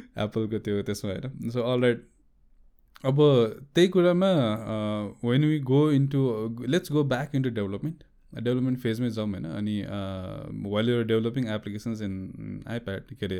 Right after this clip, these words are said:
uh, sorry, uh, for I O S or maybe iPad enough, त्यो पनि, त्यो पनि एउटा कन्सेप्ट, त्यो पनि छ, होइन? So, uh, त्यो गर्दाखेरि, uh, ध्यान दिनुपर्ने कुराहरू के के छ जस्तो लाग्छ, किनकि,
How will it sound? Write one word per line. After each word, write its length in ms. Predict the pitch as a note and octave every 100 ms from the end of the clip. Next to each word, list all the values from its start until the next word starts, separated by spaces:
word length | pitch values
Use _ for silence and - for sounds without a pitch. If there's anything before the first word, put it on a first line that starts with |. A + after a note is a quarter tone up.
| -
uh, 240 | G#2 G#2 -
sorry, 320 | - F#2+ F2+
uh, 140 | - -
for 200 | G2+ F#2 F2+
I 120 | G#2 A#2
O 100 | F#2+
S 120 | A2+ - - -
or 80 | -
maybe 200 | F#2+ G2+
iPad 360 | F#2+ G2+ F#2 F2+
enough, 240 | F#2 G2+ -
त्यो 100 | F#2
पनि, 160 | G2 F#2+
त्यो 80 | E2+
पनि 160 | - F2+
एउटा 180 | F2+
कन्सेप्ट, 440 | F2 - E2+ - -
त्यो 100 | F#2
पनि 120 | F#2
छ, 60 | F2+
होइन? 200 | E2+ A#2 - - - -
So, 140 | - G#2+ G2+
uh, 320 | F#2+ G#2+ G#2 - - _ _ _ -
त्यो 140 | F3+
गर्दाखेरि, 560 | G3 F#3 F#3 F3 G3 F#3 B2+
uh, 800 | F#2 G2 G2+ F#2+ F#2+ G2 G#2 G#2 G#2 _ _
ध्यान 260 | F2+ G2+
दिनुपर्ने 440 | B2 F3 F3+ F3+ F3+
कुराहरू 460 | - D#3 G#2 F2 F#2+ _ _
के 120 | D3
के 160 | D3+ D#3+
छ 320 | - - G#2+
जस्तो 180 | G#2+ G#2
लाग्छ, 220 | G2 G2+
किनकि, 400 | - C3+ C#3+ D3+